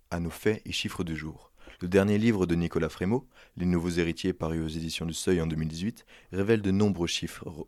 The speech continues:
chiffres relatifs à l'héritage. D'une part, lorsqu'on regarde le patrimoine d'un Français, on s'aperçoit qu'aujourd'hui, la part héritée pèse environ soixante pour cent de son héritage. De plus,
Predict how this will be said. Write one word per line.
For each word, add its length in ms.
chiffres 380
relatifs 460
à 40
l'héritage. 580
D'une 160
part, 580
lorsqu'on 320
regarde 360
le 60
patrimoine 500
d'un 140
Français, 440
on 80
s'aperçoit 480
qu'aujourd'hui, 500
la 160
part 420
héritée 500
pèse 320
environ 440
soixante 460
pour 140
cent 120
de 80
son 160
héritage. 560
De 200
plus, 520